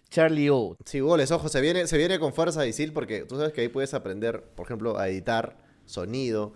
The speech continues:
Speaker 2: Hay este,
Speaker 1: Ajá.
Speaker 2: ahora también que se viene, que la gente quiere sus podcasts locos, también por ahí puedes aprender. Fotografía también, o sea, ya no hay excusa. Todo, y además remoto, tú sabes que ni siquiera tienes que ir necesariamente y todo. Estamos ahí al día con Isil. Eh,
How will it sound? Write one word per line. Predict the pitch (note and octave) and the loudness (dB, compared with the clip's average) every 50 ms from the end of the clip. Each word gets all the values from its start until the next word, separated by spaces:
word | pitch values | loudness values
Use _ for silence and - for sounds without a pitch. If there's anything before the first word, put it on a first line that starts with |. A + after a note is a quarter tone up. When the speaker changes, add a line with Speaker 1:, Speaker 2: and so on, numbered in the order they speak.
| - - - - | -16 -20 -20 -10
Speaker 2:
Hay | - G#2 A2 A2+ A#2 | -6 -4 -2 -2 -4
este, | A2 - - A2 G#2 | -4 -4 -4 -4 -2
Speaker 1:
Ajá. | G2+ B2+ C#3 F#2+ - - - | 0 0 -2 -2 -4 -6 -4
Speaker 2:
ahora | - A#2 C3 C#3+ - | -2 -2 -2 0 -2
también | C#3+ B2 C3 C3+ | -2 -4 -4 -4
que | C3 C3+ | -4 -4
se | A#2+ B2 | -4 -2
viene, | A2 B2 B2+ A#2+ | -2 -2 -4 -6
que | - A#2+ A2+ G#2 | -4 -4 -4 -4
la | F#2 G#2+ | -4 -6
gente | B2+ C3 B2 C3 | -6 -6 -4 -4
quiere | A#2 C3 C3+ C3+ C3+ C3 G#2 - | -2 -2 -2 0 -2 -2 -4 -6
sus | - A2 - | -10 -12 -8
podcasts | - C3 C3 C3 - B2+ B2+ B2+ | -6 -6 -4 -4 -6 -6 -4 -2
locos, | C#3 C#3 C3+ C3+ E3 F3 F3 | -2 -2 0 -2 -4 -4 -4
también | A#2 G#2+ A2+ A#2 G#2+ | -4 -6 -6 -6 -4
por | A#2 G#2+ | -4 -4
ahí | G#2+ | -2
puedes | G#2 A2 A2+ A2 | -2 -2 -4 -4
aprender. | A#2 G2+ - F2+ F#2 G2 A2+ C3+ D3 D3+ D3+ - - - - - - - | -4 -6 -6 -6 -6 -4 -2 0 0 -2 -2 -6 -16 -20 -20 -20 -10 -6
Fotografía | A#2 A#2 - A2+ G#2+ G#2 G2+ G2+ G#2+ - - - E3 F3+ F3 E3 D3+ C3+ - | -6 -4 -2 -2 -2 0 0 -2 -4 -4 -2 0 2 4 6 6 6 4 4
también, | A#2+ A2+ A#2+ C3+ D3 D#3+ E3+ E3+ E3+ D#3+ - - - | 0 -2 -2 -2 -2 0 0 0 -2 -4 -8 -10 -10
o | C3+ B2 | -6 -2
sea, | C#3 B2+ A#2 G2 - - - - | 0 2 2 0 -2 -6 -12 -4
ya | A2+ C3+ D3+ D#3 | 0 2 2 2
no | F3 | 2
hay | F3 | -2
excusa. | D#3 - - G#2+ G2 - D#2+ C2+ - _ _ | -4 -4 -6 -8 -8 -8 -12 -14 -14 _ _
Todo, | - D3 D3 C#3 B2 | 0 2 2 4 2
y | A#2+ | 2
además | A#2+ B2+ D#3+ F3 D#3 | 2 0 0 2 2
remoto, | C#3+ C#3+ E3+ E3 - B2 A2+ | 2 2 2 2 0 0 -2
tú | B2 B2+ | -4 -2
sabes | - D3 C#3 C#3 | -2 -2 -2 -2
que | C#3+ | -2
ni | A#2 A2 | -4 -4
siquiera | A2 A2 B2 B2+ | -4 -4 -4 -4
tienes | A2+ C3+ C3+ C3+ | -2 -4 -4 -4
que | C3+ A#2 G#2+ | -4 -2 -2
ir | A2+ B2+ C3 B2 B2 | 0 0 0 -2 -4
necesariamente | A#2 G#2 F#2+ B2 A#2+ A2+ A2 G#2+ A#2 B2+ C#3 C#3+ D3 C#3 C3 G#2+ G#2+ | -8 -10 -8 -6 -4 -4 -4 -4 -4 -2 -2 0 -2 -2 -2 -4 -6
y | G#2 | -4
todo. | C3 D3 D#3 D#3+ D#3 - - - - _ _ _ _ | -2 -2 -2 -2 -4 -10 -20 -20 -20 _ _ _ _
Estamos | _ - B2 B2 C3+ C#3 C3 C3+ | _ -2 0 0 0 -2 -2 -2
ahí | A#2 A#2+ C3 C3+ C3+ - | -2 0 0 -2 -2 -4
al | - A2+ G#2+ G#2+ G#2+ | -4 -4 -4 -4 -4
día | A#2 C3 C3 C3 C3 C3 B2+ B2 B2+ - | -2 -2 0 2 2 2 2 0 -2 -4
con | A2+ G#2 G2 G2+ | -6 -6 -6 -8
Isil. | G2+ - - C3 A#2+ G#2 - - - _ _ _ _ _ _ | -8 -6 -4 -4 -4 -4 -8 -12 -18 _ _ _ _ _ _
Eh, | G#2 G#2 G2+ G2 G2 F#2+ F#2+ F#2+ F#2 | -8 -8 -6 -6 -6 -8 -8 -10 -12